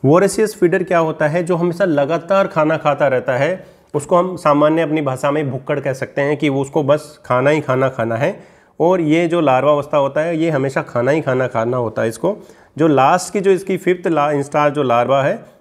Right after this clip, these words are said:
इस अवस्था में ज़रूर ये खाना खाना बंद करता है। नेक्स्ट हम समझते हैं इसी में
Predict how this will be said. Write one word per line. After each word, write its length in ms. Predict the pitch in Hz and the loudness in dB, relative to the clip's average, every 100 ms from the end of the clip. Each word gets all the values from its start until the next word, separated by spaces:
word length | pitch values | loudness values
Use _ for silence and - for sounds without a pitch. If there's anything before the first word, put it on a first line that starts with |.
| - | -10
इस 160 | 208 196 | -6 0
अवस्था 320 | 170 160 165 | 0 2 0
में 120 | 151 | 0
ज़रूर 280 | 139 139 143 | 0 0 0
ये 360 | 135 127 104 - | -2 -4 -8 -6
खाना 240 | 135 127 | -4 -2
खाना 260 | 127 127 156 | -4 -2 -2
बंद 360 | 233 127 127 110 | -2 0 0 0
करता 320 | 113 - 113 | -4 -2 -2
है। 240 | 165 - - _ _ _ _ _ _ _ - | -4 -8 -20 _ _ _ _ _ _ _ -2
नेक्स्ट 300 | 131 160 170 | 0 0 0
हम 100 | 160 | 0
समझते 340 | 151 139 139 | 2 -2 0
हैं 220 | 147 180 226 | -2 -2 -4
इसी 200 | 143 151 | 0 2
में 220 | 196 | 0